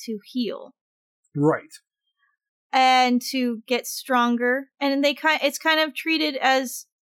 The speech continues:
Speaker 1: a new beginning for them, even as they're feeling that pain and, and they are mourning and, and grieving for their losses. But then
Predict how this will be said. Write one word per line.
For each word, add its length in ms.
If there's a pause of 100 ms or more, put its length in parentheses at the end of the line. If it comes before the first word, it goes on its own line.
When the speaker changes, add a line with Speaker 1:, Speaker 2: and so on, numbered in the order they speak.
(260)
Speaker 1:
a 80
new 260
beginning 420
for 140
them, 240
even 400
as 640 (320)
they're 300
feeling 460
that 200
pain 280
and, 240
and 200
they 140
are 220
mourning 600 (120)
and, 280
and 160
grieving 460 (340)
for 160
their 200
losses. 760 (460)
But 240
then 380